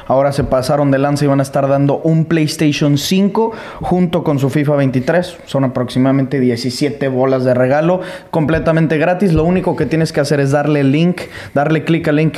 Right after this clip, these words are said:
que vas a encontrar en la descripción. En un minutito completas tu registro, en chinga,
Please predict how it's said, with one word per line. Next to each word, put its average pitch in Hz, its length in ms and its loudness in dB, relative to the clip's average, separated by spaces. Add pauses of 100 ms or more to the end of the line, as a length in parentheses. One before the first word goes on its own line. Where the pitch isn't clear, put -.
que 135 80 0
vas 139 180 0
a 151 40 2
encontrar 135 420 0
en 131 60 2
la 127 40 2
descripción. 135 600 -2 (280)
En 135 100 0
un 151 120 4
minutito 147 500 0
completas 143 500 0
tu 143 120 0
registro, 233 640 0
en 123 240 2
chinga, 175 240 2